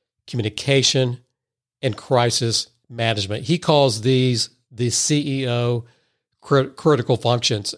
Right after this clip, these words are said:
Now, again, that's for him. So every chapter includes these pillars, which are his core four.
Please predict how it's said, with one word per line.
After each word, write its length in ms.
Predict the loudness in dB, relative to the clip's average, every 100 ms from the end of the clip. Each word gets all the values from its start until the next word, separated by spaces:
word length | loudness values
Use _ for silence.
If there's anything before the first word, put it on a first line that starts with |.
| _
Now, 400 | -4 0 2 2
again, 320 | 0 0 0 2
that's 400 | 0 0 -4 -8 _
for 140 | -2 0
him. 500 | 2 0 -2 -8 -16 _ _ _ _ _ _ _
So 220 | 0 2
every 260 | 4 4 4
chapter 440 | 4 2 2 0
includes 440 | -2 0 0 0 -2
these 480 | -8 -2 2 2 0
pillars, 640 | -2 0 2 2 -2 -4 -6
which 220 | -4 -2
are 140 | 0 -2
his 280 | 0 0
core 320 | 0 0 0 0
four. 500 | -2 -4 -2 -6